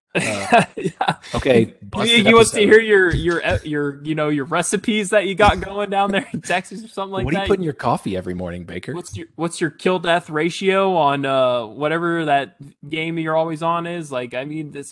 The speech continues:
Speaker 2: what do you think he wants to talk about? What do you think? Nobody's going, like, yeah, so that makes no sense. So we'll see. We'll see. I'm, I'm in a holding pattern with that. I'm honestly excited. If I didn't think it was gonna totally just destroy, which I don't know, maybe it won't.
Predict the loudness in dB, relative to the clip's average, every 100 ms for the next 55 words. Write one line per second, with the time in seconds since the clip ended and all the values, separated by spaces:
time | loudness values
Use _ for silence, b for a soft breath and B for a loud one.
0 | -12 -8 -8 -8 -10 -4 -4 -4 2 2
1 | 4 2 0 -2 -6 -8 -10 -12 -10 -8
2 | -8 -8 -6 -6 -8 -10 -10 -12 _ -16
3 | -12 -12 -12 -10 -10 -10 -14 -18 -18 -20
4 | -18 -14 -12 -10 -10 -10 -12 _ -14 -10
5 | -12 -10 -8 -6 -8 -8 -4 -2 -2 -4
6 | -4 -6 -6 -10 -12 -12 -10 -4 -2 -2
7 | -4 -6 -6 -8 -8 -14 b b b b
8 | 0 0 -2 -6 -4 -4 -4 -4 -6 -4
9 | -2 -2 -2 -4 -4 -8 -8 -12 -12 -6
10 | -4 -4 -6 -8 _ _ _ _ _ _
11 | _ -12 -6 -4 -4 -8 -10 -8 -8 -10
12 | -14 -20